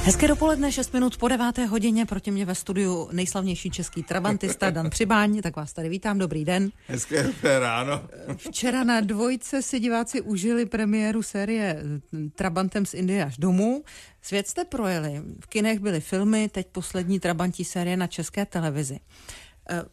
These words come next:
Speaker 1: když jste objel svět kolem dokola, dokázal byste mi v pár větách říci, jaký je svět?
Speaker 2: Já jsem zjistil, že vlastně většina lidí na světě je hodná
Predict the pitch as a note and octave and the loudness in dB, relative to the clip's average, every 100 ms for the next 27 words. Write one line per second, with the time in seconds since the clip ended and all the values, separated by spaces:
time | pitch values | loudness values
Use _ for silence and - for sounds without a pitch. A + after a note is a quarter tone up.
0 | - D#3+ F3+ - - - - F#3 A3 B3 | -8 -4 -2 -4 -2 -2 0 2 2 0
1 | - G#3 - - G3+ A3 G#3 - F3 C3+ | -2 -4 -4 0 4 4 2 0 -2 -2
2 | - D3 E3 E3+ G3+ A3 - G#3+ A3 - | -6 -2 -2 0 -2 -4 0 0 0 -4
3 | - E3 F3+ F3+ E3 D#3 E3 E3+ D#3+ D3+ | -4 -2 0 0 0 0 -2 -2 -2 -4
4 | - D#3 D3+ D#3+ - E3 C#3+ - D3+ E3 | -4 -6 -2 -4 -2 -2 -2 -2 -4 -4
5 | C4+ - - _ - - - _ - B2 | -6 -16 -20 _ -20 -20 -20 _ -6 -2
6 | A#2+ G#2+ G#2+ G#2 D#3+ F3+ E3 D3+ C#3 - | 0 0 0 0 2 2 2 2 0 -2
7 | D#3+ E3 F#3+ F3+ E3+ - F#3+ G3+ G#3+ - | 0 0 0 0 0 -2 -2 -2 -2 -2
8 | B2 B2+ - F3 F3 F#3 F3 F3 E3 F3 | -2 0 0 -2 -4 -4 -4 -2 -2 -2
9 | F#3 F3 D#3+ C#3 A2+ - - - | -2 0 0 0 0 0 -4 -8